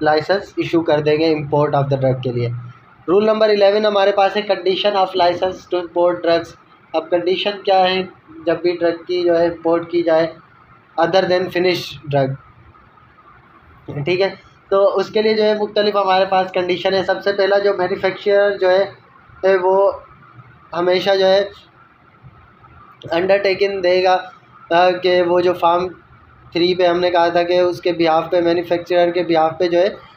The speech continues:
undertaking दी जाएगी farm three पे, क्योंकि farm two पे तो जो है license के लिए application हो रही थी, जबकि farm three पे उसकी जो है undertaking हो रही थी। तो farm three के through जो है manufacturer undertaking देगा। उसके अलावा license जो है वो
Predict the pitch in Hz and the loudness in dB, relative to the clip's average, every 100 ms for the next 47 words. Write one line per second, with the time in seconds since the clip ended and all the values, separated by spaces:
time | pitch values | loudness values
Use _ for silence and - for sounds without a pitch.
0 | - 165 180 180 175 175 175 175 175 180 | -4 0 0 0 0 -2 0 0 2 0
1 | 208 165 170 165 165 160 156 143 - - | 0 0 -2 -2 -2 0 0 -4 -10 -12
2 | 180 180 180 175 185 185 202 202 196 196 | -6 -4 0 0 0 -2 -4 -2 0 0
3 | 196 - - - - - - - - - | 0 -4 -20 -20 -20 -20 -20 -20 -20 -20
4 | - - _ 151 156 175 175 180 - - | -20 -20 _ -6 0 2 2 0 -4 -14
5 | - 165 175 190 185 190 190 180 180 180 | -2 0 0 0 -4 -2 0 0 -2 -2
6 | 180 190 185 165 165 170 165 165 185 185 | -2 0 0 0 0 0 -2 -2 -2 0
7 | 175 180 180 180 185 175 190 180 190 214 | -2 -2 -6 -2 0 -2 -2 0 0 -2
8 | - - 156 170 170 165 160 165 156 147 | -12 -8 -2 0 0 0 0 0 0 0
9 | 147 165 175 - 170 175 175 180 185 180 | 0 0 0 0 -2 -2 -2 -2 -2 0
10 | 185 175 175 170 170 170 170 180 202 320 | 0 2 2 2 0 -2 -4 -2 -2 -2
11 | - - - 156 170 170 165 160 156 147 | -10 -20 -6 -2 0 0 0 0 0 0
12 | 147 151 147 196 185 190 196 190 - - | 0 -2 0 0 2 4 2 0 -14 -20
13 | _ - 160 170 180 202 202 196 190 196 | _ -4 2 2 2 0 0 2 4 4
14 | 196 190 190 | 2 2 2